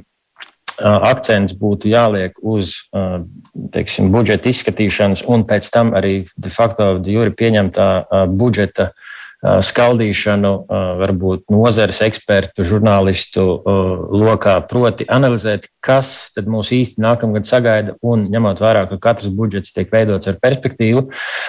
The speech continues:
vismaz uz tuvākajiem trīs, pieciem gadiem, iezīmējot naudu nozarēm un sfērām, kas ir nepieciešams, saprast, vai tas vispār ir, ā, vai vispār tas ir paceļams, piemēram, divdesmit trešajā un divdesmit piektajā gadā.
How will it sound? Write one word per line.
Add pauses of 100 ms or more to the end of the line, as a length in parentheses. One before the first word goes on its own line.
(160)
vismaz
uz
tuvākajiem
trīs,
pieciem
gadiem, (180)
iezīmējot
naudu (220)
nozarēm
un
sfērām,
kas
ir
nepieciešams,
saprast,
vai
tas
vispār
ir,
ā, (520)
vai
vispār
tas
ir
paceļams,
piemēram,
divdesmit
trešajā (100)
un
divdesmit
piektajā
gadā.